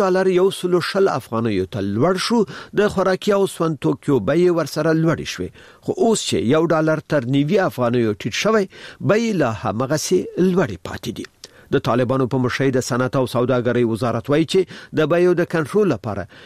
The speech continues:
یو کمیسون ټاکل شوی چې په بازارونو کې د بیلابیلو توکو بیې کنټرول کړي. نور حال په دې راپور کې.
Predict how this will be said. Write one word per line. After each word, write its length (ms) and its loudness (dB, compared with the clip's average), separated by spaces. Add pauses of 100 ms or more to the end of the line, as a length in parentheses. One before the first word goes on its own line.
(240)
یو 100 2 (160)
کمیسون 500 0
ټاکل 320 -2
شوی 220 2
چې 340 0
په 160 -2
بازارونو 560 2
کې 100 4 (460)
د 240 2
بیلابیلو 580 2 (140)
توکو 340 0 (220)
بیې 420 -2
کنټرول 480 0
کړي. 160 -6 (300)
نور 200 2
حال 180 -4
په 60 -2
دې 240 -4
راپور 280 -18
کې. 200 -18